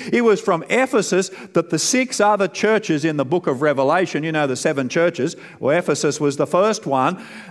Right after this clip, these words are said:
they all got planted from that church. 'Cause for two years the gospel was preached in Ephesus, and the whole of Asia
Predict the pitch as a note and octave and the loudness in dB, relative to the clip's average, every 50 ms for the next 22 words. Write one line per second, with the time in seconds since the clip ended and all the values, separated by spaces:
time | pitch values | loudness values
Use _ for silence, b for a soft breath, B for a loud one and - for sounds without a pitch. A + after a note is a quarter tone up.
0 | C#3+ B - F3+ G#3+ A#3+ A3+ A3+ A3 A3 F#3+ G#3 G#3 G#3 G#3 - G3 G#3 A3 A3+ | -8 B 2 2 4 4 4 4 2 2 2 2 2 2 0 0 0 2 2 2
1 | A3+ - - F3 D3+ - G3 F#3 F3+ E3 D3+ G3 B3 C4 B3+ C4 - - - F3+ | 0 0 0 -2 0 0 0 0 0 0 0 2 2 0 0 -4 -8 -2 0 2
2 | D#3 C3 G#2 E2+ - - - - - - - _ b b b b b b b b | 2 2 0 -2 -6 -8 -8 -8 -8 -10 -14 _ b b b b b b b b
3 | b b - F#3+ E3+ - - E3+ - - - B3+ B3+ A#3+ A3+ A#3+ B3+ C4 A#3 D#3+ | b b 0 0 0 2 -2 -2 -2 0 0 0 2 2 2 2 2 2 0 0
4 | - E3+ C#3+ C#3+ F3+ G3 G3 F#3+ - F#3 E3 D3 D3+ C#3+ D3 - G3 G3+ G3+ - | 0 -2 0 2 2 0 0 0 -2 0 0 2 0 0 0 0 0 0 0 0
5 | - - - - E3 G3 A#3+ B3 - G3 D3+ - F#3 F3+ F#3 B B C#4 B3 - | -2 -2 -2 0 0 0 0 0 0 -2 0 0 -2 -2 -2 B B -10 -4 -2
6 | F3+ F#3 F3+ E3+ F3 E3 D#3+ - - - A3 A#3 C4 C#4 C#4 C#4 C#4+ D4 D4 D4 | 0 0 2 2 2 0 0 -4 -6 -2 0 2 4 4 4 4 4 4 4 4
7 | C#4+ C#4 C#4 C#4 C#4+ D4 D4+ D4+ D#4 C#4+ A#3 F#3+ F#3 E3+ D#3 D#3 E3+ G#3 A#3 A#3+ | 4 4 4 4 4 4 4 2 2 0 2 2 2 4 4 4 4 4 2 2